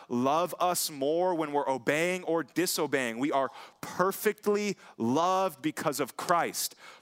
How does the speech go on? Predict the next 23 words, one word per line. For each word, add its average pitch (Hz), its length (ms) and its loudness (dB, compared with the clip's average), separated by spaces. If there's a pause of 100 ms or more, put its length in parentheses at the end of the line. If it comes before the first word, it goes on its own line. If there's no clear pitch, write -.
perfectly 196 680 0
accepted 190 880 0 (200)
because 135 300 -4
of 123 160 -6
Christ. 156 680 0 (2250)
And 117 140 -14
here's 156 340 -2
why 151 180 0
I'm 123 100 -4
pushing 135 420 -6
so 139 260 -4
hard 123 280 0
on 95 160 -10
this. - 260 -10 (320)
If 147 280 -2
you're 160 140 -2
caught - 560 -2
in 120 140 -8
this 110 240 -4
legalistic 143 840 -2
trap, 110 480 -2 (480)
it's 151 440 -2 (260)
exhausting. 120 880 -2